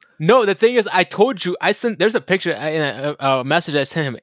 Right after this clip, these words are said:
"Dude, this is over. Like, why are you even, like, doing this shit?" And I fucking pull, if anybody really watches Yu-Gi-Oh, I put, I fuck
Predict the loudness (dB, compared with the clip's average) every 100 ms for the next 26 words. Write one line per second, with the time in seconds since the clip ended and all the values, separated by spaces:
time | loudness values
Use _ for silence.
0 | _ _ _ _ -4 -4 -2 -6 -8 -4
1 | -4 -4 -8 -8 -4 -2 0 -2 -4 -4
2 | -4 -6 -8 -8 -4 -2 -4 -6 -6 -6
3 | -10 _ _ _ _ -4 -4 -4 0 0
4 | 0 0 -2 -4 -4 -4 -2 -4 -2 0
5 | 0 0 0 -2 -4 -4 -4 -2 0 0
6 | 0 -2 -2 -2 -2 -2